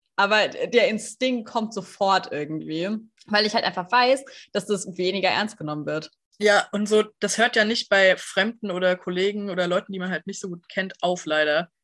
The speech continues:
Speaker 2: So, ich hab das auch schon von vielen meiner engen Freunde gehört, ich hab das von meinen Eltern gehört, von anderen Familienmitgliedern.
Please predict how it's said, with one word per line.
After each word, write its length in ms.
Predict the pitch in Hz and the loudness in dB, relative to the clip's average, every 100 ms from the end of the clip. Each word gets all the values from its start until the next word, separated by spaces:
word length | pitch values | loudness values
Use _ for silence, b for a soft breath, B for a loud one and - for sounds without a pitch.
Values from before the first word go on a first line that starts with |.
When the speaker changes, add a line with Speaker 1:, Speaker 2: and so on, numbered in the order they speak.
| _ | _
Speaker 2:
So, 100 | - | -4
ich 120 | 185 214 | 0 0
hab 160 | 214 | -2
das 140 | 214 - | -4 -2
auch 100 | - | 0
schon 340 | 208 190 190 | -2 -4 -6
von 280 | - 180 180 | -6 -6 -6
vielen 460 | - - 254 233 | -6 0 2 4
meiner 400 | 220 208 202 202 - | 4 4 4 2 2
engen 260 | 190 226 | -2 -2
Freunde 360 | 233 - 202 247 | -2 0 0 0
gehört, 400 | 233 220 220 226 | 0 4 4 4
ich 100 | - | -2
hab 100 | 196 | -6
das 140 | 202 | -6
von 120 | - 180 | -8 -6
meinen 120 | 175 | -4
Eltern 320 | - 220 220 | -4 -4 -4
gehört, 300 | 220 220 220 | -2 -2 -2
von 140 | 180 | -6
anderen 260 | - 226 214 | -4 -2 -4
Familienmitgliedern. 880 | 202 202 214 202 - 208 202 208 | -6 -6 -6 -8 -10 -4 0 2